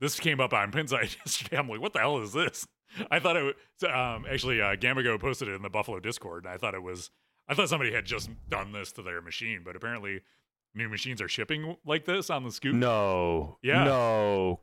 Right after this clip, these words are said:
Speaker 2: Kevin,
Speaker 1: Yeah.
Speaker 2: don't tell me that.
Speaker 1: So what are your thoughts on this?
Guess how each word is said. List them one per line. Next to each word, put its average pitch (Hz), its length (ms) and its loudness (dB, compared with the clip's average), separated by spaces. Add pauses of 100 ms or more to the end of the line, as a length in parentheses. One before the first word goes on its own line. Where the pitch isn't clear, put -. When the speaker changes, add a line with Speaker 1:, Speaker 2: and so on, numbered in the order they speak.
Speaker 2:
Kevin, 165 240 6
Speaker 1:
Yeah. 117 140 6
Speaker 2:
don't 151 400 2
tell 131 180 4
me 104 160 2
that. 101 500 4
Speaker 1:
So 107 840 0
what 156 100 2
are 190 60 4
your 180 100 4
thoughts 170 300 0
on 147 160 2
this? 123 420 -4